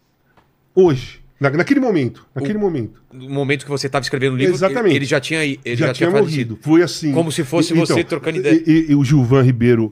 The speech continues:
Speaker 1: que escreve comigo, jornalista,
Speaker 2: Sei.
Speaker 1: ele colocou, é, como uma conversa na Praça das Corujas, que é perto da minha casa. Eu moro na
Speaker 2: Sei.
Speaker 1: Vila Madalena, Praça das Corujas é perto da minha casa. E eu fico muito ali, às vezes, pra,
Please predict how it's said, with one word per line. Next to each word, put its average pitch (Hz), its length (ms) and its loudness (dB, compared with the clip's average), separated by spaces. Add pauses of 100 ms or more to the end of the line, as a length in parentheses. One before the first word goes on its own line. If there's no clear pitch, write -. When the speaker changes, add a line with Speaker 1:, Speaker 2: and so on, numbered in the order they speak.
Speaker 1:
que - 80 -18
escreve 120 300 0
comigo, 127 360 0
jornalista, 120 600 -2
Speaker 2:
Sei. 233 80 -4
Speaker 1:
ele 208 100 -2
colocou, 208 600 0 (440)
é, 170 140 -4
como 190 240 -2
uma 202 200 0
conversa 190 520 -4
na 190 80 -4
Praça 185 320 -4
das 180 160 -8
Corujas, 185 460 -4
que - 80 -10
é 131 40 -8
perto 220 160 -2
da 247 60 -2
minha 254 100 -4
casa. 156 380 -8
Eu 120 120 -4
moro 151 140 -4
na 147 60 2
Speaker 2:
Sei. 143 80 2
Speaker 1:
Vila 151 100 2
Madalena, 147 480 0
Praça 147 200 -10
das 139 100 -16
Corujas 160 260 -8
é 151 40 -8
perto 185 140 -6
da 190 40 -4
minha 196 120 -4
casa. 131 240 -4
E - 20 -2
eu 147 60 -4
fico - 280 -12
muito 196 280 -6
ali, 147 240 -2
às 123 140 -4
vezes, 131 280 -2
pra, 131 120 -4